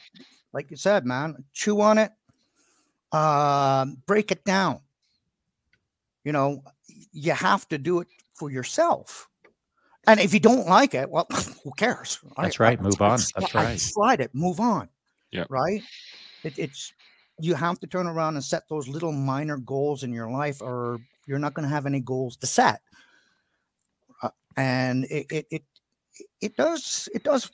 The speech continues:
Speaker 1: wear you down after a while because, like everything else, it's accumulative.
Speaker 2: Mm-hmm.
Speaker 1: And try to have to,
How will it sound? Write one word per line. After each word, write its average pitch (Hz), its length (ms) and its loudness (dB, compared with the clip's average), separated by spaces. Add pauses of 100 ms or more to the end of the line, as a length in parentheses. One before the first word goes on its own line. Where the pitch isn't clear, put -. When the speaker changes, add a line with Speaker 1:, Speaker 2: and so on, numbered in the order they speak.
Speaker 1:
wear 208 280 4
you 190 180 0
down 180 420 2
after 117 380 -6
a 104 100 -8
while 101 280 -8
because, 220 440 -4
like 180 200 -2
everything 156 380 0
else, 131 280 -4
it's - 360 0
accumulative. 220 840 2 (540)
Speaker 2:
Mm-hmm. 101 320 -4 (340)
Speaker 1:
And 151 560 -2 (320)
try 214 240 4
to 202 140 8
have 185 220 2
to, 170 120 -2